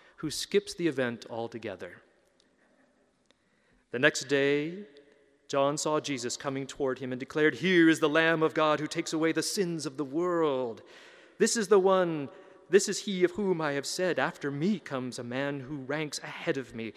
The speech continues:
because he was before me.' I myself did not know him, but I came baptizing with water for this reason, that he might be revealed to Israel."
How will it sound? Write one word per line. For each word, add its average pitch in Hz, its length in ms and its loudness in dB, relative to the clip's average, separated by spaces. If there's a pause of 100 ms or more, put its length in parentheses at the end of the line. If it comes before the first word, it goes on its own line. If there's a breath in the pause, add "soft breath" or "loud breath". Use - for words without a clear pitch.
(160 loud breath)
because 175 280 -2
he 190 120 -4
was 180 220 0
before 143 480 -6
me.' 107 280 -18 (800 soft breath)
I 131 100 -2
myself 123 380 -4
did 127 120 -6
not 160 180 -8
know 160 280 -2
him, 131 220 -8
but 123 120 -8
I 127 80 -6
came 165 320 -10
baptizing 156 680 -6
with 139 180 -6
water 156 320 -2
for 147 120 -6
this 139 260 -6
reason, 160 280 -6
that 151 140 -8
he 180 180 -12
might 170 260 -6
be 165 140 -8
revealed 156 580 -2
to 151 120 -12
Israel." 131 520 -4